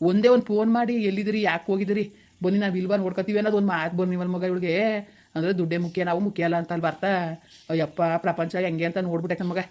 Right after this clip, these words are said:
ನೋಡ್ಬಿಟ್ಟೆ. ಇನ್ಯಾವ ಸವಸೂ ಬೇಡ, ಗೇಯ್ಕೋಬೇಕು ನಾನು, ಉಣ್ಕೋಬೇಕು ನಾನು, ಸುಮ್ನಿರ್ಬೇಕು ಅಷ್ಟೇ. ಅಯ್ಯೋ ಪಾಪ.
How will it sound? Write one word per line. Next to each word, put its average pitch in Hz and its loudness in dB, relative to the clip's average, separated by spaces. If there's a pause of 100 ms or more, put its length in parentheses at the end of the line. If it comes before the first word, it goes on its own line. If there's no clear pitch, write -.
(120)
ನೋಡ್ಬಿಟ್ಟೆ. 170 0 (360)
ಇನ್ಯಾವ 160 -2
ಸವಸೂ 175 0
ಬೇಡ, 196 4 (500)
ಗೇಯ್ಕೋಬೇಕು 190 2
ನಾನು, 214 2
ಉಣ್ಕೋಬೇಕು 180 0
ನಾನು, 190 0
ಸುಮ್ನಿರ್ಬೇಕು 175 -2
ಅಷ್ಟೇ. 170 0 (520)
ಅಯ್ಯೋ 175 0
ಪಾಪ. 180 -2